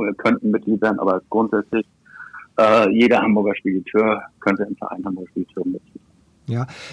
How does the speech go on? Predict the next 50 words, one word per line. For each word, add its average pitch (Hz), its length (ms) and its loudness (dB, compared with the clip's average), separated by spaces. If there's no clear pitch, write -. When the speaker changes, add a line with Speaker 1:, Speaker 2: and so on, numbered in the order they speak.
Speaker 2:
wenn 190 140 4
ich 208 80 0
jetzt 214 280 0
Mitglied 196 360 2
bin, 233 280 2
ich 156 140 -6
meine, 175 180 0
wir 175 140 4
bringen 180 220 2
uns 175 180 -2
ja 151 160 0
ein, 175 240 0
wir 156 80 -2
sind 160 220 -2
ja 143 120 0
auch 143 140 -4
im 147 120 -2
Fachausschuss 135 440 0
Speaker 1:
Mhm. - 60 -6
Speaker 2:
Straßengüterverkehr 156 880 -2
dabei. 151 340 0
Ähm, 147 460 2
wie, 175 240 0
wie, 185 180 2
wie 202 60 2
können 208 180 2
sich 196 140 -2
Mitglieder 202 340 0
sonst 185 280 0
noch 175 140 0
so 160 120 -4
einbringen, 131 480 0
ne? 160 180 0
In 165 60 -2
den 147 120 0
Fachausschüssen 196 540 0
mitarbeiten, 180 480 0
das 156 120 0
ist - 20 -2
ja 151 120 -2
eine 190 200 0
Sache. 196 360 -2
Was 156 160 -2
kann 180 140 -2
man 170 100 2
sonst 156 220 2
Speaker 1:
Mhm. 120 60 4
Speaker 2:
noch 135 60 6
so 151 120 -2
machen? 123 320 -2